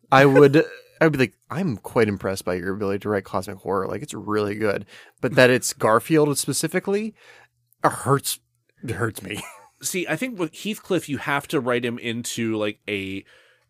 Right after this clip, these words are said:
Speaker 2: uh, a parody of nineteenth century literature. Like, like, it's, like, he's just taking the role of Heathcliff from
Speaker 1: Right.
Speaker 2: Wuthering Heights.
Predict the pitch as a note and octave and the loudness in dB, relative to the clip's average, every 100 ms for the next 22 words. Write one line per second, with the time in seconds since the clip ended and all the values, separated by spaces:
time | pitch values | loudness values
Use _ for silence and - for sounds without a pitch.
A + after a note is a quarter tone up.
0 | _ G#2+ G2 F#2+ _ _ _ - - - | _ -4 -4 -8 _ _ _ -10 -8 -6
1 | B2+ B2 C3 B2+ B2 B2 A#2 A2+ A2 G2+ | -2 0 0 -2 -6 -6 -2 -2 -2 -8
2 | A2+ A2+ G#2+ A2+ - A#2 G#2 - A2+ G2+ | -14 -8 -6 -6 -8 -10 -8 -8 -6 -8
3 | A#2+ G#2 F#2 G2 G2+ C#3 - F#3+ F#3+ - | -8 -8 -8 -10 -8 -8 -6 -6 -6 -10
4 | _ _ _ _ D#3 D#3 F3 - - E3 | _ _ _ _ 0 2 -2 -2 -2 -2
5 | F#3 D3 _ - E3+ - - F3+ D#3 C#3 | -2 -10 _ 0 0 0 -6 -2 -2 2
6 | F#3 - - E3+ F#3+ F3 D#3 C3 A#2+ B2 | 2 2 0 0 0 -2 0 0 2 2
7 | C3+ C3 A#2 - B2 - C#3+ A#2+ - G#3+ | 2 0 -4 -4 -6 -4 -4 -2 4 8
8 | F#3+ B2+ C3 B2 B2 A2 G2+ A2 B2+ - | 8 8 2 2 0 -6 -4 -2 -2 -4
9 | - | -6